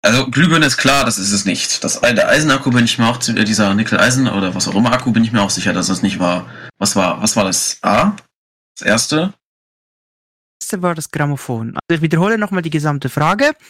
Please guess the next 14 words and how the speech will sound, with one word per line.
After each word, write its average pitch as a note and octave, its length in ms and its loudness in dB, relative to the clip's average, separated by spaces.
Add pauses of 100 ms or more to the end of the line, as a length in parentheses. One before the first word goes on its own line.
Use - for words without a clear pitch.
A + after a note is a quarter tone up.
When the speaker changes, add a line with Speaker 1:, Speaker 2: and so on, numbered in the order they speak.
(140)
Speaker 2:
Welche F3 360 2
Erfindung A3+ 360 2
hat G3 160 0
der D#3+ 160 0
weltberühmte G#3+ 640 2
Erfinder E3+ 520 2 (180)
Thomas G3+ 400 2
Alva D#3 320 0
Edison C#3 360 0
nicht F3 380 0
gemacht? G3+ 420 -2 (540)
A, C3+ 160 2
das C3+ 220 -4
Grammophon, F#3+ 640 0